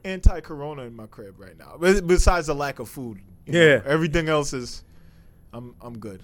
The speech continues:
Speaker 2: This is, this is interesting, though.
Speaker 1: Mm, mm-hmm.
Speaker 2: This is interesting. I don't know if people, I saw these two people on the news. There was this one dude in a car, and he was like,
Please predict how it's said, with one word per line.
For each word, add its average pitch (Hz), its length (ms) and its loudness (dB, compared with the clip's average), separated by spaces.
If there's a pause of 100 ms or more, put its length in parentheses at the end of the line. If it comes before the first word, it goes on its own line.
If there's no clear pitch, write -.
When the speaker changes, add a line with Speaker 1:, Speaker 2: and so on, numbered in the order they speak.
(140)
Speaker 2:
This 143 200 -8
is, 190 240 -8
this 185 160 -8
is 185 180 -12
interesting, 113 520 -8
though. 92 200 -14 (160)
Speaker 1:
Mm, 127 240 -16 (400)
mm-hmm. 127 240 -20 (120)
Speaker 2:
This 131 180 -8
is 127 60 -8
interesting. 117 480 -12 (380)
I 107 80 -10
don't 139 120 -8
know 156 80 -2
if 147 100 -6
people, 139 440 -8 (640)
I 127 60 -8
saw 151 240 -4
these 160 180 -6
two 156 160 -8
people 135 280 -12
on 131 120 -6
the 110 60 -8
news. 123 400 -4
There 127 80 -6
was 117 180 -6
this 107 120 -8
one 131 260 -6
dude 135 220 -4
in 117 120 -6
a 104 40 -12
car, 123 380 -6
and 107 100 -8
he 113 80 -8
was 113 240 -8
like, 95 260 -8